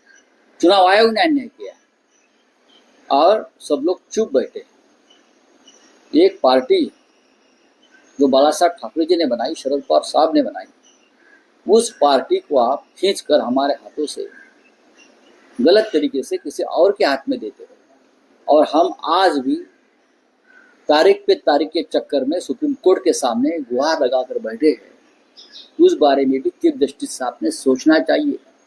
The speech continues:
ये देश में क्या हो रहा है, न्यायालय पर किसका दबाव है.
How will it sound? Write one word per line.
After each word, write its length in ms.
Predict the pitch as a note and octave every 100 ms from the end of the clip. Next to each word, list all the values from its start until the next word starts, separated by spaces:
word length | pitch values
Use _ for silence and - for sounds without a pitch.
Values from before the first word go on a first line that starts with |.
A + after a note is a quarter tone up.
| _ _ -
ये 120 | D3+
देश 280 | B2+ D#3 D3+
में 80 | E3
क्या 200 | - F#3
हो 160 | F3 E3
रहा 180 | C#3+ A#2+
है, 100 | G#2 _ _ _ _ _ _ _ _ _ -
न्यायालय 520 | C3 D3+ E3+ F3 E3
पर 180 | D#3+ F#3
किसका 360 | - - G3 F3+
दबाव 280 | C#3+ C3
है. 120 | A2+